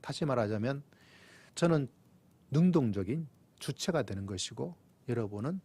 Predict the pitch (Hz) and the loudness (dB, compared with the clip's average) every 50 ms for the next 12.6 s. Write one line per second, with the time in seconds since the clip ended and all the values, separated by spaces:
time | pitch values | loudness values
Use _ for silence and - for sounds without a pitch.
0 | _ _ _ _ _ - - - 180 196 196 196 180 180 139 107 139 143 98 - | _ _ _ _ _ -8 -6 0 0 2 2 2 -2 -4 -4 -6 -6 -6 -6 -10
1 | _ _ _ _ _ _ _ _ _ _ _ _ _ _ - - - 127 117 117 | _ _ _ _ _ _ _ _ _ _ _ _ _ _ -12 -8 -6 -6 -6 -6
2 | 110 98 92 - - 95 90 95 95 107 107 - - - _ _ _ _ _ _ | -8 -10 -12 -12 -12 -12 -12 -12 -14 -14 -14 -16 -18 -20 _ _ _ _ _ _
3 | _ _ _ _ _ _ _ - 190 175 123 98 - - - - - - - - | _ _ _ _ _ _ _ -2 0 0 0 -2 -2 -8 -20 -20 -20 -20 -20 -6
4 | - 165 170 185 165 - - - 170 170 180 190 202 220 233 247 254 254 269 269 | -4 0 2 2 2 2 2 -2 -2 -2 -2 -4 -2 0 2 2 4 4 4 4
5 | 240 180 135 - - 143 127 127 110 113 110 - 185 175 156 131 123 110 113 110 | 4 4 2 2 0 -2 -2 0 -2 -4 -2 2 2 2 4 4 2 2 0 -2
6 | 110 113 113 110 98 95 104 98 101 117 127 110 98 - - - - 147 156 190 | -4 -2 -2 -2 -2 -2 -4 -4 -4 -4 -4 -6 -8 -10 -12 -6 -4 0 0 0
7 | 175 - 160 139 - - - - 165 147 143 147 147 147 160 - - 160 147 139 | 2 4 2 2 2 0 -4 -4 -4 -2 0 0 0 -2 -4 -4 0 2 4 4
8 | 127 113 110 107 104 - - 92 95 - - 127 135 151 147 151 131 - - - | 4 4 4 0 -2 -2 -4 -6 -6 -4 -2 0 0 4 4 4 4 4 2 -4
9 | 139 131 127 123 107 95 98 104 104 110 110 104 104 107 101 107 - _ _ _ | -4 -4 -2 -4 -2 -2 -2 0 0 -2 -4 -4 -6 -8 -10 -10 -12 _ _ _
10 | - 131 131 139 131 139 131 127 - - 143 131 131 131 135 - _ _ - - | -2 0 0 2 4 4 2 2 2 -2 -4 -2 -2 -4 -6 -8 _ _ -14 -6
11 | 117 117 110 101 107 104 101 98 - - - 110 110 107 - - 135 - - 147 | -4 -4 -2 -2 -4 -6 -6 -6 -8 -8 -8 -8 -8 -8 -6 -6 -6 -4 -4 -2
12 | 135 127 117 117 107 - 107 101 131 135 110 | 0 0 0 0 0 -2 -2 -2 -2 -2 -4